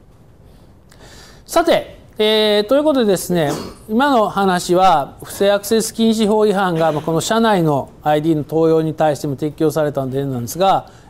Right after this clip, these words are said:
えー、少しここで話を転じてですね、こう、個人情報の持ち出しみたいなものを、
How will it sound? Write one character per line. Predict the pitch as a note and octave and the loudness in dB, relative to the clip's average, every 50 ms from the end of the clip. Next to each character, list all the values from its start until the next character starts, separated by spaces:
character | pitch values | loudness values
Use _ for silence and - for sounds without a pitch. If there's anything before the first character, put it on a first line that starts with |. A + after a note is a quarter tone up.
| - | -8
え | F#3 F3 | -6 -6
ー、 | E3 - | -6 -2
少 | - C#4 B3+ | -2 -2 -2
し | - G3+ F3 - - - | 0 -2 -4 -4 -4 -10
こ | - E3+ | -12 -4
こ | F#3 F#3 | -2 -2
で | E3+ | -2
話 | D3+ E3+ F3 E3+ D#3+ D#3 - | -2 -2 -2 -2 -2 -2 -2
を | D3 | -4
転 | C3 - D3+ D3 C#3 | -2 -2 -4 -4 -4
じ | C3 | -4
て | - C3+ | -4 -4
で | B2 A#2+ | -4 -4
す | A#2 D#3 | -4 -4
ね、 | F3+ E3+ | -6 -4
こ | D#3+ E3+ D#3+ D#3 D#3 D3 | -2 -2 0 0 0 -2
う、 | - | -2
個 | G3 G3 | -2 0
人 | G3+ G#3 G3+ | 0 0 0
情 | F#3+ G#3 G3+ F3+ | 2 2 0 2
報 | E3+ F3 | 0 0
の | D#3 D3+ | -2 -2
持 | D3+ D3+ D3+ | -2 -2 -4
ち | - E3+ | -2 -2
出 | F3 E3+ D#3 | -2 -2 0
し | F3+ F#3+ | 0 -2
み | G3+ F#3 | -2 0
た | A3 G3 E3+ | 0 0 0
い | D#3 | 0
な | D3 C#3 | 0 -2
も | D3 F3 G3 | -2 0 0
の | G3+ F#3+ F3 | 0 2 2
を、 | E3+ D#3+ - - | 0 0 -2 -6